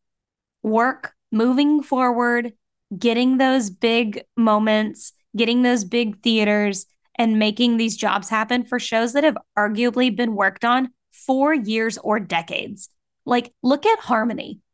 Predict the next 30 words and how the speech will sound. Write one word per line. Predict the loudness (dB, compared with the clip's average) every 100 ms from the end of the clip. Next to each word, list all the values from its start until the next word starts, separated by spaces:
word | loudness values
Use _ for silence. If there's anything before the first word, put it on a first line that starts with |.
| _
twenty | -2 2 2 2 4 4
years | 4 2 -2 -8 -10 -12 _ -4
that | -2
that | -2 -2
show | 0 0 0
has | -4 -4
been | -2 -2 -2
worked | -4 -2 0
on | 2 2 0 -4 _ _ -4
to | 0 0
finally | 0 -2 0 -2
bring | -2 -2 0
it | 0 -2 -4 -6
to | -2 -2
the | 0 2 2 0
Broadway | -2 -2 -2 -8
stage. | -8 -8 -10 -12 -18 _
Like, | -2 -2 -4 _ _ -4
I | -2
thought | 2 2
it | 2
was | -2
lovely | -2 0 0 0
downtown, | 2 2 0 0 2 0 -2 -6
but | -6
they | -4 -2
obviously | -2 -2 -2 -2
had | -2 -6
plans | -6 -4 -2 0
and, | -2 -2